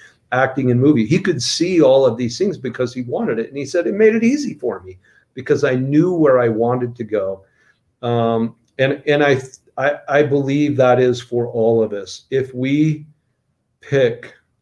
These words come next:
like, "Where is it that I want to be?"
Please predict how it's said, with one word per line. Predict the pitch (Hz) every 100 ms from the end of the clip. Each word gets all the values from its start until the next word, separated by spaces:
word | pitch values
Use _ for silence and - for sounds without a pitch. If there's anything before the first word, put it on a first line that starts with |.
| -
like, | 113 110 -
"Where | 110 127 135 131
is | 113 101
it | 104 - _ _
that | 110 - -
I | 117 120
want | 110 107 113 -
to | 107
be?" | 98 107 101 92 92